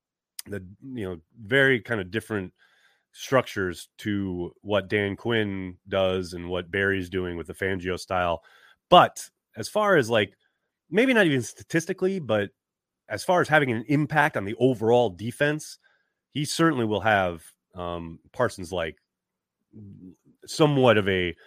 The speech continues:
I'm not gonna say, like, it's not gonna be, like, revolutionary or anything like that, but the way they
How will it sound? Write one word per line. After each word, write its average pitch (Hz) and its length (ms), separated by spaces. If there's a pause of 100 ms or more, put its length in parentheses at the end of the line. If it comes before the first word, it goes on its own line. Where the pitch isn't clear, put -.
(500)
I'm 165 80
not 175 100
gonna 139 140
say, 107 300
like, 85 260 (1200)
it's 113 140
not 180 100
gonna 160 100
be, 123 120
like, 95 200 (140)
revolutionary 113 840
or 92 40
anything 95 200
like 90 160
that, 113 240
but 113 380 (440)
the 110 100
way 123 420
they 127 280